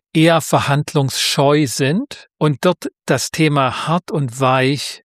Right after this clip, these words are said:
aufkommt im Sinne von, ne, ist der Stil, ist der hart, ist der, ne, konfrontativ?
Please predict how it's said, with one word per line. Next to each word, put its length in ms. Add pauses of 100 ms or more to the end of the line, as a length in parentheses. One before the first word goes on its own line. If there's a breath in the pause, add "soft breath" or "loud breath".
aufkommt 680
im 140
Sinne 260
von, 380
ne, 260 (200)
ist 260
der 300
Stil, 400
ist 220
der 220
hart, 220
ist 160
der, 140
ne, 320
konfrontativ? 1040